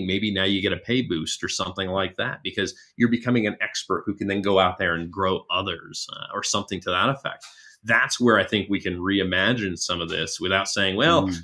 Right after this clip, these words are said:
Speaker 1: the only pathway's here," because there's some people I know that absolutely are amazing people leaders that, you know what, they were, that,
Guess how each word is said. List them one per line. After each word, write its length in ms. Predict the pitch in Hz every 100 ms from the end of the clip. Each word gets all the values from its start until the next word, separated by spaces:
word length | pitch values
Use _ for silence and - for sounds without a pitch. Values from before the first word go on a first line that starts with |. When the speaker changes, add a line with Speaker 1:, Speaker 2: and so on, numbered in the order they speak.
| - -
Speaker 1:
the 80 | 123
only 220 | - 131
pathway's 520 | 139 123 147 104 -
here," 180 | - -
because 200 | - 123
there's 160 | 160 -
some 140 | -
people 300 | 240 - 120
I 80 | 107
know 220 | 104 104
that 240 | 104 95 - -
absolutely 720 | 143 - 139 131 82 110 110
are 160 | 113 120
amazing 680 | 123 127 127 131 127 127 120
people 260 | 151 117
leaders 400 | 95 90 92 107 101
that, 180 | 95 - - -
you 100 | 113
know 220 | 123 127
what, 300 | 110 139 196 -
they 140 | 110 143
were, 240 | 160 101
that, 140 | 110